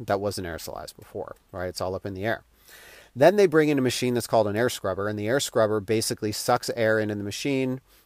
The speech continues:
and then it cleans it and it kind of puts it back out. It's almost like, it's like an industrial air filter, basically, is what an air scrubber is.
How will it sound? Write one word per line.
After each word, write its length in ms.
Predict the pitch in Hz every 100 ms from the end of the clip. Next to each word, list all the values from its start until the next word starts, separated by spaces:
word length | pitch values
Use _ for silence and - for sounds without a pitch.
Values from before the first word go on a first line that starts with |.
| -
and 140 | 107
then 80 | 107
it 80 | 104
cleans 360 | - 127 123 117
it 100 | 110
and 80 |
it 40 | 98
kind 160 | 117
of 60 | 104
puts 200 | - 95
it 40 |
back 180 | 90 87
out. 160 | 90 80
It's 100 | -
almost 320 | 131 135 143 123
like, 140 | 107
it's 200 | 120 123
like 160 | 143 135
an 140 | 120
industrial 760 | 113 120 110 113 - 113 104 92
air 140 | 92
filter, 420 | 90 - - - _
basically, 460 | - 95 - 90 85 95
is 80 | -
what 120 | 104
an 80 | 95
air 100 | 87
scrubber 400 | - - - -
is. 140 | -